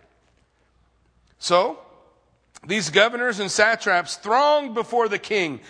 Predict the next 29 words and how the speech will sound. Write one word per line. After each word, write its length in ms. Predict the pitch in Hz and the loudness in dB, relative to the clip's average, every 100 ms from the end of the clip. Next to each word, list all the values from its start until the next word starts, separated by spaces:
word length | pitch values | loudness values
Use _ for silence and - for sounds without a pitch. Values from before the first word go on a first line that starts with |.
| - - | -20 -6
and 200 | 190 196 | -4 0
said 380 | - 220 247 208 | 0 2 0 0
to 100 | 208 | -2
him 280 | 196 185 160 | 0 0 0
thus, 280 | 151 135 | -2 -2
"King 440 | - - 302 311 269 | -6 -4 -2 0 0
Darius, 600 | 226 233 240 226 185 - - - - | 2 4 4 2 -2 -8 -18 -18 -4
live 340 | 196 269 240 | 0 0 -2
forever." 560 | - 226 220 220 180 160 | -4 0 0 0 -2 0
All 500 | 196 262 285 311 320 | 2 4 4 2 0
the 120 | 311 285 | -2 -2
governors, 600 | 262 269 233 214 208 180 | 0 0 0 -2 -4 -4
is 100 | 190 | -6
that 200 | 285 277 | -6 -6
true? 320 | 285 302 302 _ _ _ _ _ _ _ _ _ _ _ _ _ | -10 -10 -14 _ _ _ _ _ _ _ _ _ _ _ _ _
All 280 | 180 240 285 | 2 4 2
the 140 | 277 233 | 0 -2
governors 520 | 247 254 254 254 214 | 0 0 0 -2 -2
of 120 | 220 | -2
the 80 | 202 | -2
kingdom 440 | - 233 247 233 | -2 -4 -2 -2
and 100 | 190 | 0
administrators 760 | 170 160 196 226 - 214 220 170 | -2 0 -2 -2 -2 -2 -2 -4
and 100 | 160 | -4
satraps, 600 | - 220 220 214 220 - | 0 0 0 0 0 -2
the 80 | 160 | -6
counselors 480 | 190 208 226 226 190 | 0 0 0 -4 -2
and 120 | 170 | -2
advisors 640 | 156 196 208 196 214 208 | 0 2 2 0 -4 -6